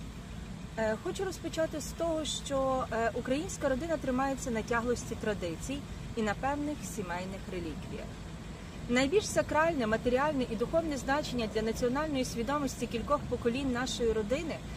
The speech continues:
має молитовник тисяча дев'ятсот тридцять сьомого року. Він належав моїй бабусі Пелагеї Сидорак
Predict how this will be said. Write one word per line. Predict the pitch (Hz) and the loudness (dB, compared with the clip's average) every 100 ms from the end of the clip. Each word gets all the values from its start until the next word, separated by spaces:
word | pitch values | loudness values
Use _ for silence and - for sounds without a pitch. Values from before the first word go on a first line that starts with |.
| - - | -10 -4
має | 202 277 214 185 - - | 2 4 4 2 0 -2
молитовник | 214 226 220 220 277 339 262 202 - - | 0 4 4 4 2 4 2 0 -4 -4
тисяча | - 349 359 - | -2 0 -2 0
дев'ятсот | 269 269 254 247 - - 269 269 247 - - 220 214 214 214 214 214 214 214 - | -2 0 -2 -2 -4 0 2 2 0 -6 -4 -2 0 2 2 0 0 -2 -2 0
тридцять | 277 - 277 180 | 0 -2 -4 -4
сьомого | 196 226 226 208 208 | 2 2 2 0 0
року. | 190 147 - - - - - - - - - | 0 0 -2 -4 -4 -8 -8 -10 -10 -8 -2
Він | 330 403 | 0 2
належав | 320 330 320 | 4 4 4
моїй | 269 240 269 | 2 2 2
бабусі | 220 180 185 180 - 214 | 2 0 -2 -4 -2 -2
Пелагеї | 233 220 214 269 320 311 233 | 2 4 4 2 2 2 2
Сидорак | 214 - 220 233 254 | 0 2 2 4 2